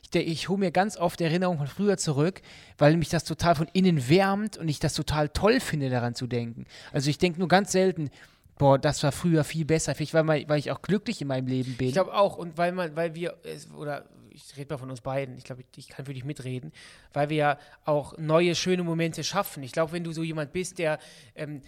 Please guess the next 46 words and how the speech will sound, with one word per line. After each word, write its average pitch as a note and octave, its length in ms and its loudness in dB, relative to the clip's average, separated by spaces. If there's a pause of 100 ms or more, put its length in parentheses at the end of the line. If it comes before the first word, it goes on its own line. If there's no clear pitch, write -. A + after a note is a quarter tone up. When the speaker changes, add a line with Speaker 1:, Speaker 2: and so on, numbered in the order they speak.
(120)
Speaker 2:
jetzt - 400 -8
früher G3 300 0
mal F#3 320 2
oft - 240 -4
unterwegs F3+ 480 -6
war F3+ 260 2
und D#3 140 -20
vielleicht D3 240 -10
auch D3 80 -14
verschiedene D3+ 320 -6
Länder F#3+ 200 0
gesehen E3+ 320 -2
hat E3+ 140 -2
oder C#3 180 -6
oft B2+ 200 -14
unter, C3+ 200 -12 (200)
keine D3+ 180 -8
Ahnung, D3 220 -4
Freunde G#3+ 280 0
getroffen G3 380 -6
hat F3 140 -4
und D3 120 -10 (360)
coole F#3 200 -6
Dinge G3+ 220 -4
getan F3+ 400 -2
hat G#3 160 -4 (220)
und D3+ 100 -8
jetzt E3+ 300 -4
nur F3+ 100 -4
noch D#3 120 -4
ein D3 60 -8
Sessel E3+ 240 -4
vor D3+ 180 -4
uns C#3+ 120 -8
ist, D3+ 220 -4
ich - 40 -12
glaub, E3+ 140 -2
dann E3 140 -4
denkt E3 160 -4
man, D#3 140 -4 (300)
„Ja, A3 260 2
früher A#3 360 0
war G#3+ 160 2
das G#3 340 -2
echt G3+ 340 -6
besser.“ E3 600 -4